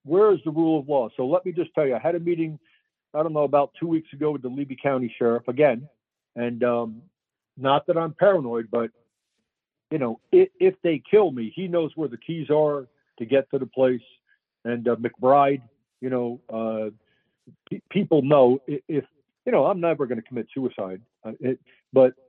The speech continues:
I'm gonna tell you that I pushed the envelope pretty hard over the past couple months. I mean, really hard. And when I'm sending documents to agencies, and, and, and it's a record. I mean, just, just like with the court stuff,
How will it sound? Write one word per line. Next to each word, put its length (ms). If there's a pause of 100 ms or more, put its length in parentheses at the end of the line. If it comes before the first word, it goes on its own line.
(500)
I'm 160
gonna 160
tell 240
you 160
that 120
I 100
pushed 360
the 100
envelope 340 (140)
pretty 280
hard 400
over 160
the 100
past 380
couple 240
months. 320
I 60
mean, 180
really 300
hard. 360 (540)
And 340 (220)
when 200
I'm 160 (120)
sending 280
documents 640
to 180
agencies, 680 (640)
and, 200
and, 240
and 160
it's 140
a 60
record. 420 (180)
I 60
mean, 360
just, 200 (260)
just 240
like 220
with 140
the 80
court 340
stuff, 160